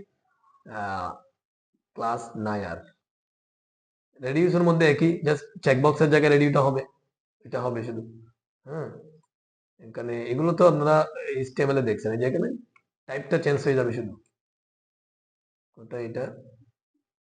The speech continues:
টাইপ, ঠিক আছে? এখানে টাইপে রেডি হয়ে গেছে। আর এখানে এই যে ফর্ম চেক, ঠিক আছে? ফর্ম চেক ইনপুট, ঠিক আছে? ফর্ম চেক লেবেল, ঠিক আছে?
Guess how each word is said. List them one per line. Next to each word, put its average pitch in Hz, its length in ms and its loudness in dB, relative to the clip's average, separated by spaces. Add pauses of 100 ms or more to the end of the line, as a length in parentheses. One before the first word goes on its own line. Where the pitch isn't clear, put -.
(320)
টাইপ, 90 240 -12 (880)
ঠিক 120 180 -10
আছে? 135 160 -6 (160)
এখানে 120 200 -4 (140)
টাইপে 123 300 0
রেডি 127 160 2 (120)
হয়ে 156 180 2
গেছে। 156 200 0 (520)
আর 127 160 -4
এখানে 170 240 2 (480)
এই 143 100 0
যে 147 60 2 (100)
ফর্ম 156 200 8 (120)
চেক, 202 120 6 (260)
ঠিক 156 180 2
আছে? 151 140 4 (260)
ফর্ম 151 280 6
চেক 156 200 4
ইনপুট, 156 300 0
ঠিক 160 160 4
আছে? 156 120 2 (140)
ফর্ম 143 240 4
চেক 135 100 2 (100)
লেবেল, 110 280 2
ঠিক 110 160 -2
আছে? - 140 -14